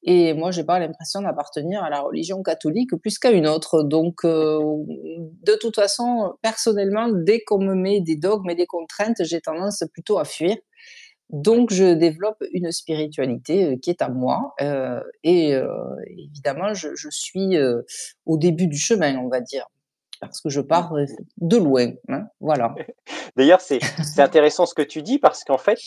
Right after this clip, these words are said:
Speaker 2: heu, ça résume un petit peu le scepticisme qui est, heu, avant tout
Speaker 1: Oui.
Speaker 2: une doctrine, heu, une doctrine grecque qui s'oppose
Speaker 1: Mmh mh.
Speaker 2: totalement au dogmatisme. Donc il y a
Speaker 1: Mmh
Speaker 2: pas
Speaker 1: mh.
Speaker 2: cette notion d'imposer, d'imposer quelque chose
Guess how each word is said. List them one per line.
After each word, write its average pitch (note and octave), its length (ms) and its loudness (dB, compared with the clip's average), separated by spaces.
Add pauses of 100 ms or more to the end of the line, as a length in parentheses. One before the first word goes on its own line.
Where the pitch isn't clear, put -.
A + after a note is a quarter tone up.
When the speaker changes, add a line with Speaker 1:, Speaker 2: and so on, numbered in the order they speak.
Speaker 2:
heu, C3+ 200 4
ça C#3+ 220 2
résume C3+ 300 -2
un D3 140 2
petit - 180 -18
peu F#3 260 0
le D#3 180 -2
scepticisme F3+ 840 -2 (520)
qui C3 100 -2
est, C#3 160 4
heu, A#2+ 180 4
avant A#2 200 2
tout E3 160 0
Speaker 1:
Oui. - 20 0
Speaker 2:
une C3+ 160 -2
doctrine, C#3+ 600 0
heu, A2+ 140 2
une G#2+ 140 -4
doctrine A#2+ 580 -4
grecque - 360 6 (120)
qui - 120 -14
s'oppose E3+ 480 0
Speaker 1:
Mmh C3 140 -2
mh. C4 200 2
Speaker 2:
totalement F3+ 320 0 (240)
au B2 100 -6
dogmatisme. A#2+ 640 -4 (640)
Donc D3 120 -2
il - 20 -4
y - 20 -4
a - 40 -6
Speaker 1:
Mmh - 20 -6
Speaker 2:
pas - 80 -6
Speaker 1:
mh. - 0 -
Speaker 2:
cette - 220 -12
notion A#2+ 480 -4 (300)
d'imposer, G#2+ 540 -10
d'imposer B2 480 -4
quelque A#2+ 260 -8
chose F#3 400 2